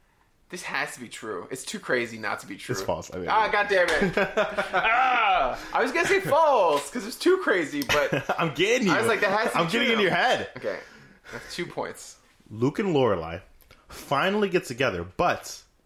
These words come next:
Speaker 2: ultimately, ultimately break up because of Luke's long-lost daughter showing up.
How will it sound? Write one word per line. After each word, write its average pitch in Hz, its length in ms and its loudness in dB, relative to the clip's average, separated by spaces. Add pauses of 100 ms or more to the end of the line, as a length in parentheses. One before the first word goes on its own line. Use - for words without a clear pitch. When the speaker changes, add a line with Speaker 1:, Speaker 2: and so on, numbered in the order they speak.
(500)
Speaker 2:
ultimately, 160 1000 0
ultimately 135 580 2
break 113 340 0
up 147 300 2
because 110 240 0
of 101 100 0
Luke's 117 340 -2
long-lost 110 840 0
daughter 98 340 2
showing 85 460 -6
up. - 220 -16